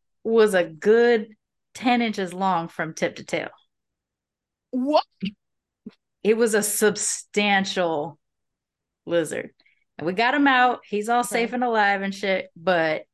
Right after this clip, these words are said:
Speaker 1: for two
Speaker 2: Alive and
Speaker 1: days,
Speaker 2: shit.
Speaker 1: it was
Speaker 2: <laughs>
Speaker 1: stressful while we tried to figure out what we were supposed to do.
Speaker 2: And you don't know how he got in there.
Speaker 1: Well, there's a couple different ways. Um, I went down the rabbit hole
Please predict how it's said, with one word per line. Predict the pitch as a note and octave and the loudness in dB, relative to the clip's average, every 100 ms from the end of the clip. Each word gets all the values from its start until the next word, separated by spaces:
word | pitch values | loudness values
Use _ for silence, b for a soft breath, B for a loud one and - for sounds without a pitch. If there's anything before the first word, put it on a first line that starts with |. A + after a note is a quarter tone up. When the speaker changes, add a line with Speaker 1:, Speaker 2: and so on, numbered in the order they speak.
| _ - _ _ _ | _ -20 _ _ _
Speaker 1:
for | F3+ F3 | 0 0
two | E3+ - G#3+ | 0 -8 -6
Speaker 2:
Alive | G3+ G3 F3 E3 | 0 2 2 -2
and | |
Speaker 1:
days, | - | -4
Speaker 2:
shit. | D#4 C4 - | -4 -2 0
Speaker 1:
it | F#3+ F3+ | 0 0
was | F3+ F#3 | 0 -2
Speaker 2:
<laughs> | |
Speaker 1:
stressful | - F#3 F3+ - D#3+ D#3+ | -2 0 0 -2 -2 0
while | D#3 D#3 | -2 -2
we | E3 D#3+ D#3 | -2 -4 -4
tried | D#3 D#3 | -4 -4
to | D3+ | -2
figure | E3 D3+ | -4 -2
out | D3+ | -2
what | D3+ | -2
we | D3+ | -4
were | D3 | -6
supposed | - C#3 | -8 -12
to | - | -12
do. | - _ _ _ _ _ _ _ _ _ _ _ _ _ _ - | -16 _ _ _ _ _ _ _ _ _ _ _ _ _ _ -8
Speaker 2:
And | D4+ | -6
you | D4 | -6
don't | E4+ F#4+ E4+ | -10 -12 -10
know | D#4 F4+ | -10 -8
how | F4 E4 | -8 -6
he | E4 | -8
got | B3+ C#4 C4+ | -6 -6 -6
in | F4+ | -6
there. | D#4 - - _ _ _ _ _ _ _ _ | -8 -8 -12 _ _ _ _ _ _ _ _
Speaker 1:
Well, | - A#3+ | 2 4
there's | B3+ B3+ | 4 4
a | |
couple | D4+ D4 | 0 2
different | C#4+ C4 | 2 2
ways. | C4 B3+ F#3 F#3 - | 2 2 0 -4 -2
Um, | G3+ F#3 F3 E3+ - | 0 2 0 -6 -4
I | F#3+ | -2
went | G#3 A#3 | -2 -2
down | A#3 A3+ | -2 -2
the | G#3 | -4
rabbit | A3+ C4+ G3 | -2 0 -2
hole | D#3+ C#3+ B2 | -6 -8 -10